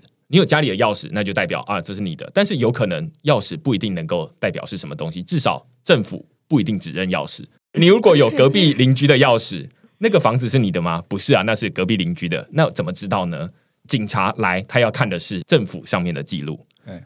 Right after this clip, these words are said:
政府资料库里面的记录，要知道说，啊，那这个房子登记在谁名下，那就是谁的。但是政府要怎么知道说谁是谁？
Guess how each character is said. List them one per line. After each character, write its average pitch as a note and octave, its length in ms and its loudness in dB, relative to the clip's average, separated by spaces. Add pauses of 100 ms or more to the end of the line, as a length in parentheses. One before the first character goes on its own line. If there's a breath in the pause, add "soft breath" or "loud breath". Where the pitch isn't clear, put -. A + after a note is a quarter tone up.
(220)
政 B2+ 140 4
府 G#2+ 180 -6
资 A#2+ 140 -2
料 A#2 120 4
库 A#2 160 0
里 F2+ 60 0
面 E2+ 140 -2
的 F2+ 60 -2
记 F#2+ 180 -4
录， F#2 160 -2
要 F#2 120 -2
知 F#2+ 140 -6
道 F2 100 0
说， G2 140 -4
啊， G2+ 140 0
那 G2 220 0
这 B2 140 -4
个 G2 160 0
房 A#2 240 2
子 B2 140 0
登 A#2+ 180 2
记 A#2+ 120 -4
在 G#2+ 120 4
谁 D#2+ 140 -6
名 D#2+ 180 -4
下， D#2+ 240 -2 (140)
那 G2 100 -4
就 F#2 120 -4
是 G2 80 -2
谁 - 180 -10
的。 - 180 -16 (400)
但 B3+ 140 2
是 G#3 180 0 (120)
政 A3 200 2
府 G#2+ 240 -6
要 C#3+ 160 6
怎 F#2+ 140 -8
么 E2+ 80 -4
知 G#2 140 -8
道 G2+ 180 2
说 F#2 260 -2 (120)
谁 - 260 -6
是 - 140 -6
谁？ - 320 -8